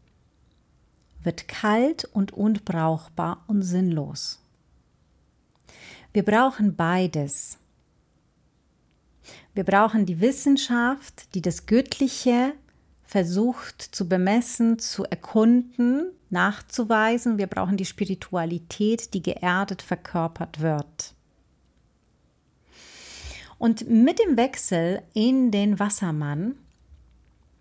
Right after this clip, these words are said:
verändern sich einige, ähm,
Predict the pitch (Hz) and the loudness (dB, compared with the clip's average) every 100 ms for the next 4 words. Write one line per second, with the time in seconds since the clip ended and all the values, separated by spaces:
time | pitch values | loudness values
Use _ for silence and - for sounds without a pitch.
0 | - - - 196 185 226 233 220 202 196 | -20 -16 -4 -2 2 2 4 2 0 -4
1 | - - 175 196 208 202 196 180 185 185 | -6 -2 0 2 4 2 2 2 2 -2
2 | - - _ _ _ _ _ _ _ 160 | -8 -20 _ _ _ _ _ _ _ -4
3 | 156 147 147 151 | -2 -2 -2 -6